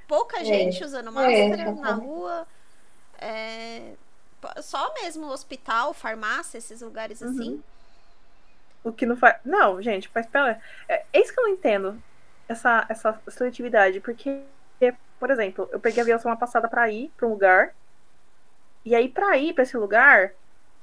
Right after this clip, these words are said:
Speaker 3: não, não precisava usar máscara. Mas na volta precisava.
Speaker 2: Qual que é a lógica?
Speaker 3: Eu não entendo também. Não entendo,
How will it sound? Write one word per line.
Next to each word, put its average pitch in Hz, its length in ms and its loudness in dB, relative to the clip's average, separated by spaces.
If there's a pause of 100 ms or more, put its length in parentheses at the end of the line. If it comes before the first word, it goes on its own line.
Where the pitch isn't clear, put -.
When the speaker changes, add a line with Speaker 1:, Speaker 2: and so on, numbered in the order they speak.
(100)
Speaker 3:
não, 233 500 4 (260)
não 247 120 2
precisava 277 280 4
usar 311 140 2
máscara. 233 560 2 (560)
Mas 262 220 4
na 359 240 8
volta 240 480 6
precisava. 247 800 2 (2000)
Speaker 2:
Qual 339 160 2
que - 100 2
é 415 40 12
a 415 180 12
lógica? - 400 10 (840)
Speaker 3:
Eu 466 520 10
não 392 260 4
entendo 370 280 -2
também. 233 420 -6 (1300)
Não 403 140 -2
entendo, 269 640 2